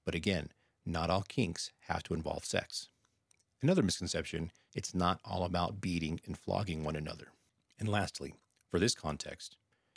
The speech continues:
just because someone is a kinkster does not mean that they are down to fuck anyone at any time. Kink can be a way to relieve pressure from high-stress jobs. They could seek physical abuse, verbal abuse,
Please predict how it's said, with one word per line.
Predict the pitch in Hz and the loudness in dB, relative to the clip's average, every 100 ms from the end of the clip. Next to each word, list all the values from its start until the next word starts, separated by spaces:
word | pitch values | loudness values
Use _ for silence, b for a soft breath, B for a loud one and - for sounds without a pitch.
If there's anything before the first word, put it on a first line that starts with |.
| - | -10
just | 85 | -8
because | - - 98 | -6 -4 0
someone | 98 98 101 | 2 4 4
is | 95 | 0
a | |
kinkster | - 101 92 - 71 - _ _ _ - | -2 -2 -2 -4 -10 -12 _ _ _ -10
does | 80 | -6
not | 82 80 82 90 85 | -2 0 0 -2 -2
mean | 90 85 71 - _ | -2 -2 -6 -14 _
that | 85 | -6
they | 78 | -4
are | 78 | -4
down | 69 73 76 | -4 -4 -4
to | 78 | -4
fuck | - 82 - | -2 -4 -2
anyone | 95 78 73 71 - - - | -2 -2 -4 -4 -8 -14 -12
at | 76 | -8
any | 76 71 | -6 -8
time. | - 87 78 - _ _ _ | -8 -6 -8 -10 _ _ _
Kink | - 156 98 - _ _ _ | -2 0 0 -2 _ _ _
can | 78 | -8
be | 76 | -2
a | 78 | 0
way | 78 80 | 2 0
to | - | -2
relieve | 85 82 76 | -4 -2 -4
pressure | - - - - - _ _ _ _ _ | 0 0 0 -6 -8 _ _ _ _ _
from | - | -6
high-stress | - 78 - - - - | -4 -4 -6 -6 -8 -6
jobs. | - 85 78 - - _ _ _ _ _ _ _ _ _ _ _ | -4 -4 -4 -10 -20 _ _ _ _ _ _ _ _ _ _ _
They | 92 | -6
could | 90 80 | -4 -4
seek | 92 82 | -6 -8
physical | - 92 90 95 98 | -6 -4 -2 2 2
abuse, | 98 101 101 - - _ | 2 2 2 -2 -10 _
verbal | - 78 78 | -4 -2 0
abuse, | 80 80 78 78 - | 0 0 -2 -4 -12